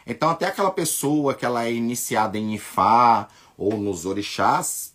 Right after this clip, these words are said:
pelo menos uma vez ao ano, ela teria que, né, se consultar com o sacerdote,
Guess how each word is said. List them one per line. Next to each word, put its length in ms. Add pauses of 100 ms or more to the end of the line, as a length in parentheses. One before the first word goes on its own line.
pelo 420
menos 600
uma 340
vez 380
ao 260
ano, 560 (400)
ela 220
teria 680
que, 360
né, 280 (220)
se 220
consultar 720
com 120
o 60
sacerdote, 1200